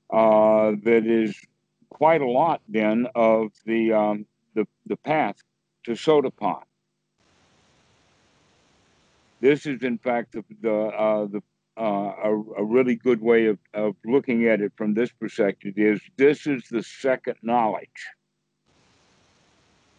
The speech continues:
that is, uh, uh, noble, a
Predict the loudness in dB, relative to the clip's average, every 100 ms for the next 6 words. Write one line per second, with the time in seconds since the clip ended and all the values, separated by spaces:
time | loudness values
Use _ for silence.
0 | _ _ _ _ _ _ _ _ _ _
1 | -2 0 0 0 2 2 0 -6 -20 _
2 | -2 0 2 2 0 -4 -8 -4 -2 -2
3 | -2 -2 2 4 4 2 2 0 -6 _
4 | -8